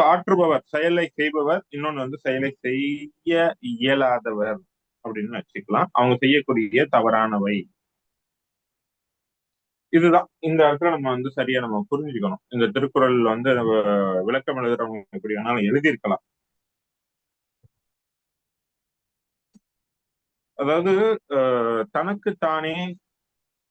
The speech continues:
அஹ், பிரச்சனைகளை வரவழைத்துக் கொள்பவர்கள் யார்? தனக்குத்தானே அழிவை வரவழைத்துக் கொள்பவர்கள் யார்? தனக்குத்தானே, அஹ், என்ன சொல்றது, ஒரு எல்லாம் நல்லாதான் இருக்கும்,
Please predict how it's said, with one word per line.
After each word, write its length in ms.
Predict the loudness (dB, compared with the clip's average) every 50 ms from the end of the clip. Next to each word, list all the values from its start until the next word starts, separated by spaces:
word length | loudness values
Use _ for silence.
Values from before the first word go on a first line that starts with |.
| _ _ _ _ _ _ _ _ _
அஹ், 200 | -4 -4 -2 -2 -2
பிரச்சனைகளை 720 | -4 -4 -4 -2 -2 0 0 0 0 0 2 2 2 0 0 -4 -6 -10 _ -8 -2 -2
வரவழைத்துக் 680 | 0 0 2 0 0 0 -2 -2 -4 -8 -12 -8 -6
கொள்பவர்கள் 560 | -4 -2 0 0 0 0 -2 -2 -4 -6 -4
யார்? 260 | -2 -2 -2 -2 -2 -4 _ _ _ _ _ -6
தனக்குத்தானே 720 | -6 -4 -4 -6 -6 -8 -6 -4 -4 -4 -2 -2 -2 -4 -4 -4 -2
அழிவை 400 | -2 -2 -2 0 0 0 0 0 -2 -2
வரவழைத்துக் 600 | -2 0 0 0 0 0 -2 -4 -6 -10 -12 -8
கொள்பவர்கள் 520 | -6 -4 -2 0 0 -2 -2 -4 -6 -6 -4
யார்? 220 | -2 -2 -4 -4 -6 _ _ _ _ _ _ _ _ _ _ _ _ _ _ _ _ _ _ _ _ _ _ _ _ _ _ _ -2
தனக்குத்தானே, 680 | 0 0 0 0 0 0 2 4 2 2 4 2 2 0 0 -2 -4 _ -6 -6 -6 -6 _ _ -4
அஹ், 880 | -2 0 2 2 2 2 0 0 0 0 0 2 2 0 0 -2 -4 -6 _ _ _ _ _ _ _ _ _ _ -16
என்ன 160 | -14 -12 -12
சொல்றது, 360 | -10 -10 -10 -8 -6 -6 -8 -8 _ _ _ _ _ _ _ _ _ _ _ _ _ _ _ _ -2
ஒரு 220 | 0 2 4 6 6 6 6 6 6 6 6 4 4 2 0
எல்லாம் 400 | 0 2 4 4 6 6 6 4
நல்லாதான் 400 | 4 4 4 4 4 4 2 2
இருக்கும், 400 | 0 -2 -2 -4 -4 -6 -6 -6